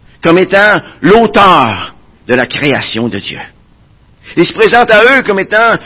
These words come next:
le, le témoin fidèle et véritable. Pensez-y un instant, là. Jésus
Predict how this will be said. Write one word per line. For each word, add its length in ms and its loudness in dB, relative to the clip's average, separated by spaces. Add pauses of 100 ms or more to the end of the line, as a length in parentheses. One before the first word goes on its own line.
(180)
le, 220 2
le 140 0
témoin 400 0
fidèle 600 2
et 80 2
véritable. 880 -2 (1200)
Pensez-y 420 -4
un 100 -4
instant, 440 -6
là. 120 -12 (1800)
Jésus 600 -4